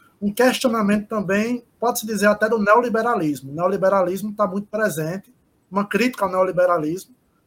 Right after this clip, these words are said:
tá muito presente na tua obra, a partir, por exemplo, dos predadores, certo? Então,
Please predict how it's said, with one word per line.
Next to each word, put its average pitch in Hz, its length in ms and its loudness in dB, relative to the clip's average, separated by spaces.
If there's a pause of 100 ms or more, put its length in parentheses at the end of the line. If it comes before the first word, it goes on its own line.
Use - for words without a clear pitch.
(140)
tá 170 100 -2
muito 180 200 -4
presente 185 360 -2
na 180 120 -4
tua 180 200 -4
obra, 175 460 -4 (280)
a 165 80 -6
partir, 180 320 -2
por 208 160 -4
exemplo, 190 320 -2
dos 208 260 -8
predadores, 185 920 -2 (240)
certo? 160 420 -6
Então, 180 360 -4